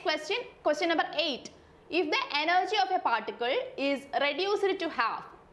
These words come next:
then the percentage increase in the de Broglie wavelength is? ഓപ്ഷൻ എ, ഹൺഡ്രഡ് പെർസെന്റേജ് എന്നുള്ളതാണ് ആൻസർ. ഒന്നുകൂടെ പറയാണ്, ക്വസ്റ്റ്യൻ പേപ്പർ കോഡ് എ ആണ് നമ്മളിവിടെ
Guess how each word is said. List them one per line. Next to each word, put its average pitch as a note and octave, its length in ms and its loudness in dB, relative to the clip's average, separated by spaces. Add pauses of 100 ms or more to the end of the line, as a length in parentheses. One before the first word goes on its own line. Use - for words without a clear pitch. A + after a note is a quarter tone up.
(140)
then C4 160 2 (300)
the C4+ 160 2
percentage G4 580 0 (140)
increase D#4 400 0
in C4+ 140 -2
the C4+ 60 2 (160)
de E4+ 120 0 (180)
Broglie C#4+ 480 2 (140)
wavelength B3+ 560 2 (240)
is? G3 160 -4 (640)
ഓപ്ഷൻ C4+ 280 0 (320)
എ, - 20 2 (320)
ഹൺഡ്രഡ് F#4+ 440 0
പെർസെന്റേജ് E4 580 0 (160)
എന്നുള്ളതാണ് C#4 520 2
ആൻസർ. B3 300 -8 (320)
ഒന്നുകൂടെ E4 280 2
പറയാണ്, F4 300 0
ക്വസ്റ്റ്യൻ E4+ 300 -2
പേപ്പർ F#4 240 0
കോഡ് E4+ 180 4 (120)
എ F4+ 40 0 (160)
ആണ് F4 160 -2
നമ്മളിവിടെ D#4 320 0